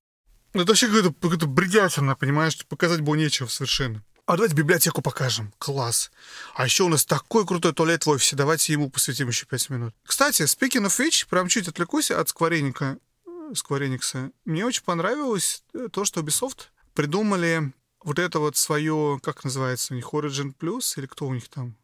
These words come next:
Uplay Plus? Я уже забыл, у кого что, если честно. Запутался с этими лаунчерами и системами. Но, грубо говоря, их, то, что библиотека будет доступна для стриминга, тоже а-ля GeForce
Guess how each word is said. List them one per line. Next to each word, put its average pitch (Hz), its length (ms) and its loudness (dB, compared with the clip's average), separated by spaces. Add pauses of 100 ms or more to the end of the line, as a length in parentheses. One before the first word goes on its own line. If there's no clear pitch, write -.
Uplay 139 380 -6
Plus? 147 360 -6
Я 151 80 -2
уже 185 120 -2
забыл, 180 260 -2
у 151 40 -8
кого 135 220 -6
что, - 200 -4
если 120 220 -8
честно. 120 400 -8 (480)
Запутался 139 560 -4
с - 100 -6
этими 120 380 -6 (800)
лаунчерами 135 540 -2
и 127 40 -4
системами. 254 480 0
Но, 151 100 -4
грубо 214 260 -4
говоря, 170 320 -4
их, 156 440 -6
то, 151 120 -4
что - 160 -6
библиотека 143 480 -2
будет 139 200 -6
доступна 143 540 -6
для 131 420 -4
стриминга, 147 800 -6 (880)
тоже 135 320 0
а-ля 127 580 -2 (340)
GeForce - 580 -2